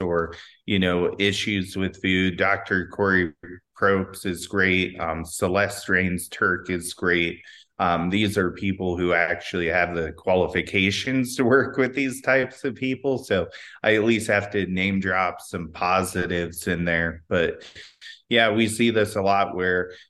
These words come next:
you know, obsession kind of takes over, you know, the fun of this. And,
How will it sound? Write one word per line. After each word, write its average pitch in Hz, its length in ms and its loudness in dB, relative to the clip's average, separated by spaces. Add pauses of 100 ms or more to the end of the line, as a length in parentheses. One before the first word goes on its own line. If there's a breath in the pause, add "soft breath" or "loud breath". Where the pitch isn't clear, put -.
(120)
you 107 120 -2
know, 92 280 2
obsession 98 920 -2
kind 92 280 -2
of 87 80 -4
takes 92 400 -4
over, 92 600 0 (540 loud breath)
you 95 140 0
know, 90 260 0
the 85 220 -2 (160)
fun 104 240 2
of 85 120 0
this. 90 360 -2
And, 95 240 -4